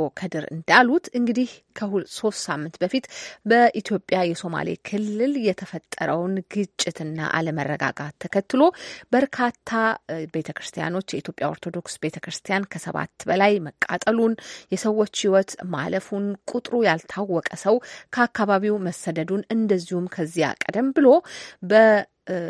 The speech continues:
ኦሮ-፣ በሶማሌ ክልል በጂጂጋና በሌሎች ከተሞች ይኖሩ የነበሩ የኦሮሞ ተወላጆች ወደ አንድ ሚሊዮን የሚጠጉ ከአካባቢው መሰደዳቸውን፣ በቦታውም ከፍተኛ አለመረጋጋት መፈጠሩን ተከትሎ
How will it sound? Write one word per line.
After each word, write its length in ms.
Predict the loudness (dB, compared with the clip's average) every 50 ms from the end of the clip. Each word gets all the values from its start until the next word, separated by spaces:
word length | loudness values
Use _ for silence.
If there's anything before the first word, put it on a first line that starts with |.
| -6 -2 0
ኦሮ-፣ 300 | 2 4 4 4 2 2
በሶማሌ 760 | 0 2 2 4 4 2 0 -2 -4 -4 -2 0 2 2 2 2
ክልል 300 | 0 0 -2 -2 -2 -2 -2
በጂጂጋና 680 | -2 -4 -4 -4 -4 -4 -2 -2 0 0 0 0 0 0 0
በሌሎች 420 | -2 -2 -2 -4 -2 -4 -4 -6 -6
ከተሞች 440 | -8 -10 -8 -6 -6 -6 -6 -6 -6
ይኖሩ 280 | -6 -4 -4 -4 -2 -4 -4
የነበሩ 500 | -4 -4 -4 -4 -6 -2 0 0 2 2 2 0 -2 -2
የኦሮሞ 640 | 0 0 0 -2 -2 -4 -4 -4 -2 -2 -2 -4 -4 -4 -4 -6 -6 -8
ተወላጆች 680 | -8 -6 -4 -2 -2 2 2 2 4 4 2 2 0 -2 -12 -14 -16 -16 -2 2
ወደ 160 | 4 4 6 4 4 4 4
አንድ 360 | 2 4 4 2 2 0 0 0
ሚሊዮን 340 | -2 -2 -2 -2 -2 -4 -4
የሚጠጉ 580 | -6 -6 -6 -6 -8 _ -4 -4 -2 -2 0 0 0 0
ከአካባቢው 640 | -2 -4 -8 -8 _ -4 -2 0 0 0 0 0 -2 -2
መሰደዳቸውን፣ 880 | -4 -6 -8 -8 -8 -6 -4 -2 -2 -4 -4 _ 0 2 4 4 4 4 2 -4 -20 -20 -20 -20 _ _ 2
በቦታውም 640 | 6 8 8 8 8 6 4 2 2 2 2 2 2 0
ከፍተኛ 600 | -4 -6 -6 -6 -4 -2 0 0 0 2 2 0 0 0
አለመረጋጋት 840 | -2 -2 -2 -2 -2 -4 -4 -4 -4 -4 -6 -6 -4 -2 -4 -4 -4 -6
መፈጠሩን 640 | -8 -8 -8 -8 -8 -8 -6 -4 -6 -6 -6 -8 -10 -12
ተከትሎ 520 | -10 -8 -2 0 0 0 0 2 4 8